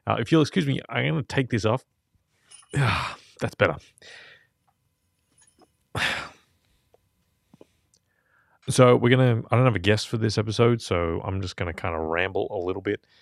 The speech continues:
But I think it'd be worth going through some of the, the, the trends that I've seen, some of the technologies that I see on the horizon, some stuff that's really exciting about the industry, and some stuff that's not so nice. So I think I'll start it off with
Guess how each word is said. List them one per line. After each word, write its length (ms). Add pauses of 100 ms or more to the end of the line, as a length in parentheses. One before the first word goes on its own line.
(200)
But 300 (260)
I 80
think 140
it'd 60
be 100
worth 300
going 200
through 160
some 200
of 80
the, 400 (160)
the, 300
the 80
trends 240
that 100
I've 120
seen, 320
some 120
of 40
the 80
technologies 640
that 100
I 40
see 180
on 80
the 80
horizon, 500 (400)
some 160
stuff 160
that's 160
really 220
exciting 420
about 160
the 140
industry, 360
and 200 (140)
some 180
stuff 200
that's 240
not 180
so 100
nice. 280 (480)
So 300 (280)
I 60
think 100
I'll 80
start 400
it 100
off 300
with 200